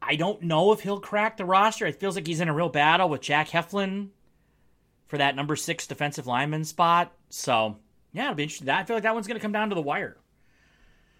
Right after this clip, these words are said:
Um, not good or bad,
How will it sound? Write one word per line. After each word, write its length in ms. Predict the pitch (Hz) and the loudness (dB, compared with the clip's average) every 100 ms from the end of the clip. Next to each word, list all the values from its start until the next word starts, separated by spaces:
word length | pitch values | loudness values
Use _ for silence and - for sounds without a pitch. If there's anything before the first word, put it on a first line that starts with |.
| _ _ _ _ | _ _ _ _
Um, 480 | 190 208 214 208 160 _ _ _ _ _ _ _ _ - | 2 4 2 0 -6 _ _ _ _ _ _ _ _ -8
not 300 | 233 320 403 | 0 2 2
good 180 | 359 359 | 2 4
or 140 | 349 | 4
bad, 640 | 277 220 214 214 208 214 | 6 8 10 12 10 8